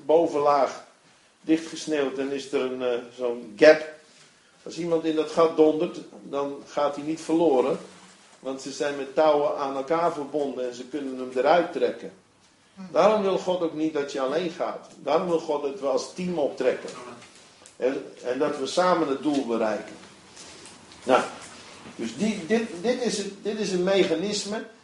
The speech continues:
waar je over na moet denken. En, eh, soms reflecteren van, soms moeten we even de visie laten rusten om aan de teamspirit te werken.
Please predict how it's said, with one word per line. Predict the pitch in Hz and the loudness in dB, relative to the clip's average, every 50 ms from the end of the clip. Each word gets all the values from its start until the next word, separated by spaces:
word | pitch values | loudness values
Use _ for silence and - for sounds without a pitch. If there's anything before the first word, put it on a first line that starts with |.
| _ _ | _ _
waar | _ - 156 | _ 0 2
je | 160 175 | 4 6
over | 175 175 165 151 156 | 6 6 6 4 2
na | 156 175 196 202 202 | 2 4 6 6 4
moet | 185 160 139 120 | 4 0 -2 0
denken. | 123 123 113 107 107 - 95 - - - _ _ _ _ _ _ _ _ _ _ _ _ | 2 2 2 0 -4 -8 -12 -16 -16 -20 _ _ _ _ _ _ _ _ _ _ _ _
En, | 147 147 151 151 160 - | -2 0 0 0 0 -2
eh, | 160 156 | -2 -2
soms | 156 - 214 220 202 - - - - | -2 0 0 0 0 0 -2 -6 -4
reflecteren | 165 185 170 - - 170 165 165 - - 214 196 170 143 123 120 120 | -2 -2 -2 -2 -2 -4 -4 -4 -4 -4 0 2 4 4 4 4 2
van, | - - 156 151 143 139 - - - - _ _ _ _ _ _ _ | 2 0 0 0 0 -2 -8 -12 -18 -20 _ _ _ _ _ _ _
soms | - - - 247 269 269 - - | -14 0 2 2 2 2 0 -4
moeten | 214 226 226 196 202 | -6 -6 -6 -6 -8
we | 196 196 - - | -10 -8 -2 0
even | 262 330 339 277 226 208 | 4 4 4 4 2 -2
de | 208 175 | -6 -8
visie | - 269 262 - - 208 | -8 -8 -8 -8 -8 -4
laten | 202 190 190 180 165 160 165 | 2 4 4 4 4 2 2
rusten | 175 220 226 - - - 349 330 320 - - - - - - - - - - - - - - - _ _ _ - _ _ _ _ _ | 2 2 0 -2 -4 -4 -4 -4 -4 -6 -10 -18 -20 -20 -20 -20 -20 -20 -20 -20 -20 -20 -20 -20 _ _ _ -20 _ _ _ _ _
om | _ 180 185 196 | _ 0 2 2
aan | 220 233 | 2 2
de | 247 269 - | 0 0 0
teamspirit | - 330 359 330 - - - 254 214 180 156 147 | 0 2 2 2 0 0 -2 -2 -2 0 0 -2
te | 143 151 | -2 0
werken. | 135 131 120 117 - - - - | 2 2 2 2 0 -4 -10 -14